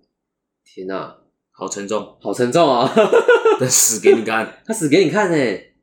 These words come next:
Speaker 2: 天哪。
Speaker 1: 然后后来就是这个，诶，这个学长啊，他后来还是继续读下去了。不过他读到后面，最后真的是压力太大了，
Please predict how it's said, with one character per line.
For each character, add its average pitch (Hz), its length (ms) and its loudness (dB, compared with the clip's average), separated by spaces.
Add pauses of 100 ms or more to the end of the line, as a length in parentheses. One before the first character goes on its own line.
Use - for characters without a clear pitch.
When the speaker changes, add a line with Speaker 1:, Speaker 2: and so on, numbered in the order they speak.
(380)
Speaker 2:
天 - 280 -20
哪。 90 300 -14 (200)
Speaker 1:
然 120 120 -8
后 165 380 -4 (520)
后 185 140 4
来 104 160 2
就 113 120 -10
是 135 320 -4
这 - 120 -8
个， 110 840 -2 (160)
诶， 101 280 -6
这 180 100 -6
个 165 80 0
学 113 200 -8
长 104 160 -4
啊， 92 180 -8
他 139 80 -10
后 139 140 -4
来 82 340 -8 (140)
还 - 200 -12
是 143 120 -6
继 139 120 -4
续 131 120 -6
读 107 120 -10
下 98 160 -6
去 98 200 -10
了。 - 240 -12 (360)
不 - 120 -8
过 - 500 0
他 156 80 -6
读 117 160 -6
到 113 140 -2
后 117 200 -4
面， 110 180 -6
最 123 120 -8
后 117 160 -2
真 113 160 -8
的 104 80 -6
是 107 160 -14
压 101 180 -6
力 101 120 -8
太 95 180 -12
大 90 240 -6
了， - 300 -16